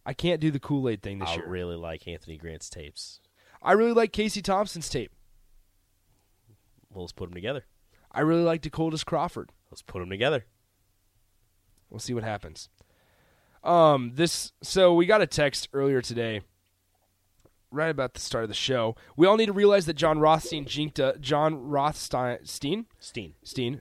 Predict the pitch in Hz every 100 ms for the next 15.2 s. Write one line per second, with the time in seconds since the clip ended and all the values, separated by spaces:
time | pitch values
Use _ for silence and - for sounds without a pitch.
0 | - 131 180 196 - 151 156 151 143 139
1 | - 151 143 135 135 139 - 135 123 -
2 | 143 123 104 - 104 98 139 139 - 120
3 | 127 131 127 117 110 123 117 104 113 107
4 | - - - 143 156 139 _ _ _ 135
5 | 196 190 175 180 - 151 143 170 - -
6 | 143 123 123 135 - 156 160 139 - 185
7 | 180 165 170 160 143 151 - 147 - 156
8 | 143 143 139 131 - 220 - - _ _
9 | _ 160 147 - - 175 175 160 156 151
10 | 151 147 120 147 151 - 151 143 - 135
11 | 131 127 123 110 110 - 110 98 101 98
12 | 92 92 - 65 82 78 67 52 - 156
13 | 113 - 78 - - _ _ _ _ _
14 | _ _ _ _ - 71 71 98 87 -
15 | -